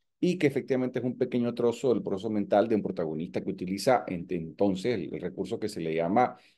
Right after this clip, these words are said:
el fluir de la conciencia, que lo miramos también en obras como Y no se lo tragó la tierra, de Tomás Rivera, ¿no?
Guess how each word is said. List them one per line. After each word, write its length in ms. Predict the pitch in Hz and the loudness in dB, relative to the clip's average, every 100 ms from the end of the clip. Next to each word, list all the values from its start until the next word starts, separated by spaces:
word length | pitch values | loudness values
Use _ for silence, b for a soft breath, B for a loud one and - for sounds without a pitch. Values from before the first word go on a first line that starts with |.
| B | B
el 180 | 98 101 | 2 2
fluir 320 | 101 104 143 | 2 4 6
de 100 | 131 90 | 6 4
la 100 | 82 | 2
conciencia, 580 | 78 - - - - _ _ _ _ _ _ | -4 -10 -14 -14 -20 _ _ _ _ _ _
que 100 | 107 | 0
lo 80 | 104 | 2
miramos 340 | 104 104 104 | 4 2 0
también 340 | 110 95 101 | -2 2 2
en 140 | 101 90 | 2 2
obras 280 | 87 98 101 | 2 2 2
como 480 | 95 92 110 101 - | 0 2 2 2 0
Y 100 | 92 | -2
no 100 | 95 | -2
se 100 | 101 | -2
lo 100 | 95 | -2
tragó 200 | 85 87 | 0 0
la 120 | 85 | 0
tierra, 320 | 92 85 78 | 0 0 0
de 100 | 73 | -4
Tomás 300 | - 73 82 | -6 -8 -8
Rivera, 360 | 78 - - - | -8 -8 -8 -10
¿no? 160 | 87 | -12